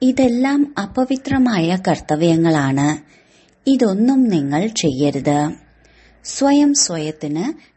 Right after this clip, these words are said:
രാജ്യതിലകം നൽകുന്നതിന് അധികാരിയായി മാറണം. രണ്ട്, ബുദ്ധിയെ എല്ലാ ജോലി കാര്യങ്ങളിൽ നിന്നും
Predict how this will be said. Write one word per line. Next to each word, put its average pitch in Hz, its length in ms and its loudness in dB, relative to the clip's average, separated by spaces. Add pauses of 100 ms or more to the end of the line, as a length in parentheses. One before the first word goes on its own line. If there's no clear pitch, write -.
(120)
രാജ്യതിലകം 220 1000 -2
നൽകുന്നതിന് 147 800 0 (580)
അധികാരിയായി 247 1000 0
മാറണം. 143 600 0 (1120)
രണ്ട്, 151 520 0 (480)
ബുദ്ധിയെ 180 720 2 (460)
എല്ലാ 277 460 2
ജോലി 202 400 0
കാര്യങ്ങളിൽ 185 800 0
നിന്നും 156 380 2